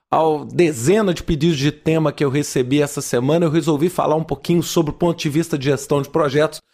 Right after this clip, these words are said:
do resgate espetacular que aconteceu essa semana dos trinta e três mineiros isolados a cerca de setecentos, né, quase setecentos metros dentro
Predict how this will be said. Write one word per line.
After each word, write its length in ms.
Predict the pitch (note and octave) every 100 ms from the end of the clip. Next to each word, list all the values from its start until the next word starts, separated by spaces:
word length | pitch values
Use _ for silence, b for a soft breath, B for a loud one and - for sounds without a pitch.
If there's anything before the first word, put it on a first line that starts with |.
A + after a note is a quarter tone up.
| _ _ -
do 120 | E3+
resgate 1040 | G3 E3 A#2 A#2+ E3 E3+ - - C#3 B2+ -
espetacular 1200 | - - - G3+ - - G#3 - D#3 D3 D#3 - _ _ -
que 80 | D#3+
aconteceu 640 | - E3 C#3+ C#3 - D3
essa 240 | C3+ -
semana 640 | C#3+ - B2+ C3 D3+ C#3+ C3
dos 220 | B2 -
trinta 280 | E3+ F3+ D#3+
e 60 |
três 320 | C#3+ D3+ D3
mineiros 640 | B2+ C3+ B2 D3+ C#3+ C3+ - _ _ -
isolados 1040 | G3+ F#3+ D#3+ D#3 C3+ D3 D#3+ C3+ B2 - - _ -
a 120 | B2
cerca 440 | - E3 D#3 -
de 160 | C3 C#3
setecentos, 880 | - - D3+ - - D#3+ F3+ F3 -
né, 140 | E3+
quase 300 | F3 D#3 D#3+
setecentos 680 | - D3 - - D#3 - -
metros 600 | C3 C#3+ D3+ D3 C#3+ - _ _ -
dentro 600 | A#2 D#3 F3+ F3+ E3 -